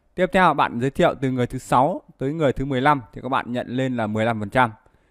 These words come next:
À, từ mười sáu bạn đến, à, hai lăm bạn, các bạn nhận tiếp hai mươi phần trăm. Và nếu mà bạn giới thiệu ở trên hai mươi sáu bạn ấy, thì các bạn sẽ nhận lên tới là hai mươi lăm phần trăm từ tuyến dưới.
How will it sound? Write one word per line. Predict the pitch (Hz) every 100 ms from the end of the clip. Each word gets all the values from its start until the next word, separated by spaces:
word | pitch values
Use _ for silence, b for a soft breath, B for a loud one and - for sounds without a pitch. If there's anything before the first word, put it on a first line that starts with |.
| _ _ -
À, | - 120 120
từ | - 135
mười | 135 135 139 135
sáu | - 131 156
bạn | 190 - _ - 101
đến, | 120 127 165
à, | 160 131 123
hai | 139 147
lăm | 147
bạn, | 143 - -
các |
bạn | 139 -
nhận | 123 - 135
tiếp | 170 -
hai | 139 139
mươi | 135
phần | 117
trăm. | 104 131 107 _ _ _ _ _
Và | 113 131 131 127
nếu | 123 131
mà | 180 147
bạn | 139 113
giới | 123
thiệu | 139 175 - -
ở | 104 80 65 _
trên | - 180 156
hai | 156
mươi | 147
sáu | 131 120
bạn | 123 69
ấy, | - -
thì | 110
các | 110
bạn | 127 101
sẽ | 117
nhận | 123 120
lên | 117 123 110
tới | 110
là | 120
hai | 98 127 143
mươi | 135
lăm | 135
phần | 113 101
trăm | 131 113
từ | 113 107
tuyến | 110 107
dưới. | 113